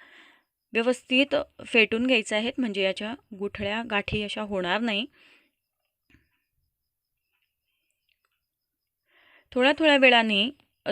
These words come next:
थोडी ही भाजी घट्ट होईल आणि तयार व्हायला सुरुवात होईल. कढईपासून ही भाजी सुटायला लागेल. तुम्ही पाहू शकता व्यवस्थित अशी ही भाजी बनवून तयार झालेली आहे. तुम्हाला खूप जास्त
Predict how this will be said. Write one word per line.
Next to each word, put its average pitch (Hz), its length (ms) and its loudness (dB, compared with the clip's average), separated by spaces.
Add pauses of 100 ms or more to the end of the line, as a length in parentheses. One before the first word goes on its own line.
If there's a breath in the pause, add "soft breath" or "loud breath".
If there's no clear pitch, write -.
थोडी 254 320 6
ही 226 180 0
भाजी 202 380 -2 (180)
घट्ट 233 340 -4
होईल 240 320 0 (100)
आणि 185 240 -6 (260)
तयार 196 200 0
व्हायला 196 340 -2
सुरुवात 190 420 -2
होईल. 226 260 0 (300 loud breath)
कढईपासून 233 720 2
ही 220 240 -4
भाजी 202 300 -6
सुटायला 185 420 -2
लागेल. 226 420 -2
तुम्ही 208 180 -8
पाहू 185 180 -4
शकता 185 380 -6 (640 loud breath)
व्यवस्थित 220 480 -4
अशी 208 220 0
ही 226 80 0
भाजी 208 260 0
बनवून 208 320 -4
तयार 202 180 2
झालेली 226 360 -2
आहे. 226 340 0 (180)
तुम्हाला 196 320 -4 (100)
खूप 262 220 -2
जास्त 233 280 -4